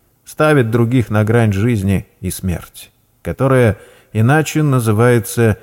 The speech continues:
безумием. А ещё война. Этот апофеоз человеческой низости, подлости и бездушия.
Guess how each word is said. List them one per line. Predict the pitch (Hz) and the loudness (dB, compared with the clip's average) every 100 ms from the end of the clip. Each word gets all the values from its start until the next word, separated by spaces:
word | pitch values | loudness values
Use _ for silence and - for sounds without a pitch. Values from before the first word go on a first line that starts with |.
| _ _ | _ _
безумием. | 90 98 92 95 78 67 - - _ _ _ _ _ _ _ | -2 0 0 0 -2 -6 -12 -16 _ _ _ _ _ _ _
А | 85 | -6
ещё | 92 - - 180 170 - - _ _ _ _ | -6 -4 0 2 2 -2 -16 _ _ _ _
война. | - 104 135 98 69 - - - _ _ _ _ _ _ _ _ - | -4 0 2 0 -2 -8 -12 -20 _ _ _ _ _ _ _ _ -8
Этот | 160 143 127 123 | -6 -2 -4 -2
апофеоз | 110 117 - 113 127 123 - | -2 -4 -2 0 2 2 -2
человеческой | - 82 85 104 - - 85 85 | -6 -4 -2 -2 -4 -10 -6 -4
низости, | 90 117 113 90 - - 69 - _ | 0 2 0 -2 -8 -16 -20 -20 _
подлости | - 110 101 85 - - 76 - _ _ _ | -6 -4 -2 -4 -6 -12 -12 -14 _ _ _
и | 110 | -4
бездушия. | 90 95 80 85 73 - 71 - | -2 -4 -4 -10 -10 -10 -12 -12